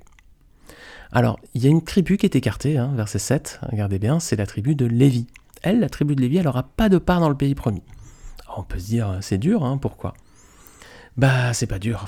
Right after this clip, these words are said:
<laughs> parce qu'en fait, leur héritage, c'est la fonction de prêtre devant l'Éternel, les amis. Eux avaient le privilège d'être au service du Seigneur dans sa maison.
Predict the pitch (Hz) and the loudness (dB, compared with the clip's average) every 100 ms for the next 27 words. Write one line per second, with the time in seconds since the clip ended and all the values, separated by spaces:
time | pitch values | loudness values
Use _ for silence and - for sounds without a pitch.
0 | - 135 110 120 - 110 - 107 110 101 | 4 4 4 0 0 -4 -2 -4 -2 -4
1 | 98 117 131 127 - - - - 113 101 | -4 -2 -4 -6 -10 -20 -16 -4 -4 -2
2 | 104 - 98 - - 101 - 95 101 92 | -6 -6 -8 -6 -6 -6 -8 -8 -6 -8
3 | - 92 95 95 95 80 - - - - | -10 -10 -8 -8 -8 -12 -14 -20 -20 -20
4 | - - 143 156 117 101 113 104 - 104 | -12 2 4 4 -2 -2 -4 -4 -6 -4
5 | 104 113 113 - 101 - 98 107 113 107 | -4 -4 -6 -8 -10 -10 -8 -8 -10 -10
6 | - 101 98 98 98 - 104 98 95 - | -6 -4 -4 -6 -8 -6 -4 -4 -6 -12